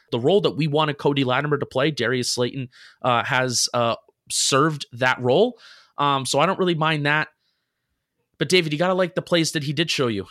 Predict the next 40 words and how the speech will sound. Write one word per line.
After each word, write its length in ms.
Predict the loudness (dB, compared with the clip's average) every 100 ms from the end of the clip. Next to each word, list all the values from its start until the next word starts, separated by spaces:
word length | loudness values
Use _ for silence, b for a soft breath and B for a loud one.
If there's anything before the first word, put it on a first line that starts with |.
| -6
and 140 | -4
the 60 | 0
big 240 | -2 -2
plays 240 | -2 -2
that 80 | -2
he 100 | -4
did 180 | -4 -4
show 200 | -2 -2
you. 160 | -2 -2
That, 240 | -2 -2 -4
that 360 | -6 -6 -16
beautiful 440 | -4 -2 -2 -2 -6
throw 420 | 0 2 4 2
to 180 | 0 -4
Cody 320 | 0 0 2
Latimer, 480 | 2 0 2 0 -2 B B -2
um, 220 | -2 0
the, 120 | -2 0
obviously 540 | 0 0 0 0 0
the 100 | 0
beautiful 400 | -2 -2 -2 -4
throw 180 | 0 0
to 80 | 0
Sterling 340 | -2 -2 0
Shepard. 460 | 0 0 2 -2 -2
There 180 | 0 0
were 140 | 2 0
even 300 | -2 -2 -2
big 260 | -2 -2
plays 280 | 0 0 0
that 80 | -2
he's 260 | -4 -6
made 400 | -2 0 0 -2 b b b -4
today 480 | 0 2 2 0 -4 _
where 200 | 2 2
you 180 | 2 0
saw 300 | 0 4 4
him 240 | 4 0 0
making 380 | 0 -2 -4 -8
conscious 800 | -2 2 2 0 -2 0 0